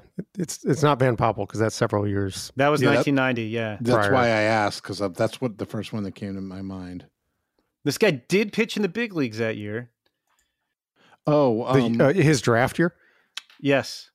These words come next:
Speaker 3: it's, um, uh, Ariel Prieto.
Speaker 2: You are exactly correct. In fact, I think he went straight from the Independent Western League to the big leagues. But yes, they, they wanted the big league ready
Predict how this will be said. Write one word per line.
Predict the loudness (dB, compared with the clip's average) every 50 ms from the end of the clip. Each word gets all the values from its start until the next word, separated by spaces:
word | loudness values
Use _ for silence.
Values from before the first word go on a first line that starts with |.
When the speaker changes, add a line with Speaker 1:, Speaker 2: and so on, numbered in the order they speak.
| _ _
Speaker 3:
it's, | -4 -4 -4 -4 -4 -2 0 2
um, | 2 2 2 2 2 0 0 -2 -2 -4 -6 -8 -6 -2
uh, | 0 0 2 2 0 0 -2 -2 -2 0
Ariel | 0 2 2 4 2 2
Prieto. | 0 0 2 2 2 2 0 -2 -4 -6 -8 -14 -18 -20 -20 -16 _
Speaker 2:
You | 0 2 4 4
are | 4 4 4 4
exactly | 2 0 0 2 2 2 2 0 0 -2 -2
correct. | -2 0 0 0 2 0
In | -2 -4
fact, | -2 0 0 0 0 -2
I | -2 -4 -4
think | -6 -4 -2 -2 -2 -2 -2
he | -4 -4 -2
went | 0 0 0 -2 -2
straight | -6 -10 -8 -4 -2 0 0 0 -2
from | -8 -8 -4 -2 0 0 0 0 0 -2
the | -2 -2
Independent | -2 -2 -4 -4 -4 -4 -4 -4 -2
Western | -2 -2 -2 -4 -6 -6 -6 -4 -4
League | -4 -4 -4 -6 -6 -10 _ _ _ _ _ _ _ _ _ -6
to | -2 -2 -2
the | -2 -2
big | -2 -2 -2
leagues. | -2 -6 -8 -8 -6
But | -2 2
yes, | 2 4 2 2 0 -2
they, | -2 -2 0
they | 2 2 0
wanted | 2 2 2 2 2 2 0 0 -2
the | -2 -4
big | -4 -4 -4 -2 -2 -2 -2
league | -2 -2 -2 -2 -2
ready | -2 0 2 2 2 0 -2 -2 -4 -6 -10